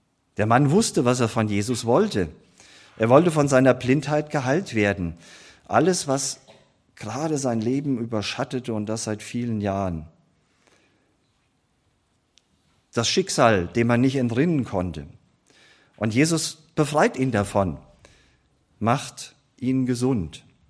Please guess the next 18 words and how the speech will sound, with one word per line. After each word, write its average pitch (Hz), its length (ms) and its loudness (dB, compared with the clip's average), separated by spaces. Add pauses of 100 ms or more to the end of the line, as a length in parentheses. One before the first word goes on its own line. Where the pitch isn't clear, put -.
(800)
Und 113 160 -2
durch 135 160 2
die 123 180 0
Worte, 139 400 2
"Dein 127 380 -2
Glaube 131 720 0
hat 107 180 -4
dir 104 160 -2
geholfen", 85 720 -4 (1080)
stellt 104 320 -2
Jesus 123 380 -2
klar, 92 440 0
was 131 160 -4
der 131 140 -4
Grund 175 360 -2
der 90 180 -2
Heilung 85 340 -4
ist. 76 340 -10